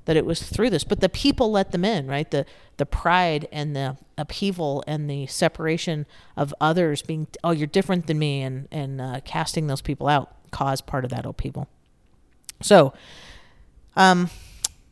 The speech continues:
there you go. So there's some of the, the ideas. But while we're, we just talked about some of the downfall and the things, remember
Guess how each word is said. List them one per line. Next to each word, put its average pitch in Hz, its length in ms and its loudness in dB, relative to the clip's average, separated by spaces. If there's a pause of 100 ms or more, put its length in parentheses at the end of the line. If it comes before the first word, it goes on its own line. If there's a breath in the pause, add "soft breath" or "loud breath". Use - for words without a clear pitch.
(380)
there 196 220 8
you 190 60 6
go. 156 200 8
So - 140 0
there's 185 200 6
some 185 220 4
of 165 160 4
the, 151 260 6 (180)
the 160 160 4
ideas. 151 500 4
But - 440 6 (760 soft breath)
while 180 260 8
we're, 175 260 0
we 180 100 2
just 175 180 -2
talked 180 160 2
about 160 100 0
some 165 120 -2
of 147 40 -2
the 139 60 -2
downfall 165 500 2
and 139 100 0
the 139 60 -4
things, 143 300 -6
remember 156 580 2